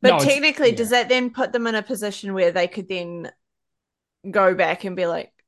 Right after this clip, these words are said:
Speaker 1: "Well, this was Sony's fault that we then had to break contract"?
Speaker 2: Yeah, well, that, yeah, they, uh, but I think the, I think the clause in there is for if there is
Speaker 1: It's
Speaker 2: a
Speaker 1: gonna
Speaker 2: legal
Speaker 1: end up
Speaker 2: reason.
Speaker 1: being he said, she said, and
Speaker 2: Yeah, it'll be
Speaker 1: yeah.
Speaker 2: an, potentially another legal battle to get the two billion back.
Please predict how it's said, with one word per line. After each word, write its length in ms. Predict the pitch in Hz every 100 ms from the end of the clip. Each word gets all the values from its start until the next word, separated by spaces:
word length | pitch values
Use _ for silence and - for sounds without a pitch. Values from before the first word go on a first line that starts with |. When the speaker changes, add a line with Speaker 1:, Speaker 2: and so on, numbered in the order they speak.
| _ _
Speaker 1:
"Well, 420 | 196 175 170 160 -
this 280 | 208 196
was 100 | 196 185
Sony's 460 | 208 196 185 143 -
fault 280 | - - _ _ _ _
that 160 | - -
we 160 | 160 156
then 300 | 160 156 180
had 180 | 175
to 60 | 180
break 240 | - 139
contract"? 600 | - 175 175 - - - _ _ _ _ _ -
Speaker 2:
Yeah, 200 | 202 190
well, 160 | 208
that, 260 | 202 190 202
yeah, 160 | 190 123
they, 200 | 147 139
uh, 120 | 139
but 160 | 139 165
I 40 |
think 180 | 170 143
the, 200 | 135 131
I 40 | 131
think 180 | 147 127
the 60 |
clause 440 | - - 135 123 120
in 60 |
there 160 | 117 110
is 140 | 107
for 80 | -
if 240 | 113 113 -
there 120 | 110
is 80 | 107
Speaker 1:
It's 60 | 104
Speaker 2:
a 20 |
Speaker 1:
gonna 140 | 233
Speaker 2:
legal 120 | -
Speaker 1:
end 140 | 226 226
up 80 | 180
Speaker 2:
reason. 140 | 214
Speaker 1:
being 160 | 196 190
he 180 | 220 190
said, 340 | - 185 165
she 240 | - 175 180
said, 260 | 170 147
and 280 | 165 190 160
Speaker 2:
Yeah, 180 | 139 -
it'll 160 | 160 147
be 60 | 156
Speaker 1:
yeah. 120 | 147
Speaker 2:
an, 160 | -
potentially 340 | 139 170 151 139
another 220 | 135 120
legal 240 | 117 110
battle 240 | 104 107 104
to 80 | 117
get 100 | 110
the 60 |
two 160 | - 113
billion 300 | 107 107 98
back. 340 | 104 92 -